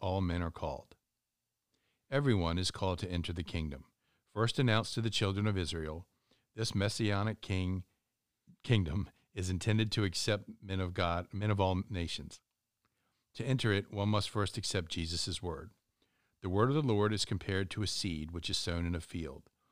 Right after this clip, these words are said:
Those who hear it with faith and are numbered among the little flock of Christ have truly received the kingdom. Then, by its own power, the seed sprouts and grows until the harvest. The kingdom belongs to the poor and the lowly,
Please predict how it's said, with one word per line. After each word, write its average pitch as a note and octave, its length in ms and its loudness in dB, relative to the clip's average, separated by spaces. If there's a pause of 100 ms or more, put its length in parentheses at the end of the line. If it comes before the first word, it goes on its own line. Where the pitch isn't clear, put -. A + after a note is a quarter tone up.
(260)
Those G#2 220 4
who C#3+ 80 4
hear G#2+ 260 2
it A2 80 0
with B2+ 140 -4
faith D#2+ 460 -4 (100)
and F#2 140 -2
are F2+ 80 0
numbered F#2 360 2
among G2 300 2
the F2+ 80 -2
little F2+ 220 -2
flock F2+ 340 -4
of G2+ 140 -6
Christ D#2 480 -10 (200)
have - 140 -18
truly G#2 340 0
received F2 440 -2
the F2 80 -8
kingdom. D2 400 -8 (680)
Then, G2+ 460 0 (160)
by G2 100 -2
its F#2 160 -2
own G2+ 200 2
power, E2 440 -2 (400)
the - 60 -8
seed G#2 320 -2
sprouts - 640 -2
and F2+ 160 -2
grows E2+ 420 -4
until E2+ 240 -8
the D#2 120 -8
harvest. - 520 -10 (920)
The - 80 -8
kingdom A2+ 400 2
belongs G#2+ 480 4
to A2 80 -6
the A2 80 -2
poor A2 420 0
and G2+ 100 2
the F#2+ 60 0
lowly, F2+ 460 -4